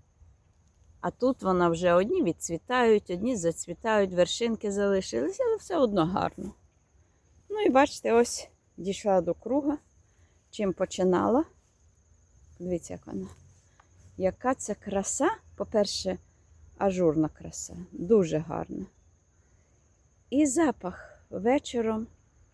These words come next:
І он мордовник. Бачите, як він виглядає здалека? Он він, мордовник. Кульки такі.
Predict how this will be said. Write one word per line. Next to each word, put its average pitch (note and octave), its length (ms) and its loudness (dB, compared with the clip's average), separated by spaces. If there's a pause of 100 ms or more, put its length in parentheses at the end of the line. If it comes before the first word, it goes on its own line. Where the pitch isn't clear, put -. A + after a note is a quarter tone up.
(840)
І G#3+ 120 -2
он A#3+ 160 2
мордовник. B3+ 600 2 (320)
Бачите, - 400 -10
як A3 100 -2
він G#3 160 0
виглядає F3 640 2
здалека? E3+ 640 -6 (2250)
Он F3 240 -6
він, E3+ 220 -4
мордовник. E3+ 720 -8 (2000)
Кульки E3+ 480 -4
такі. E3 540 -4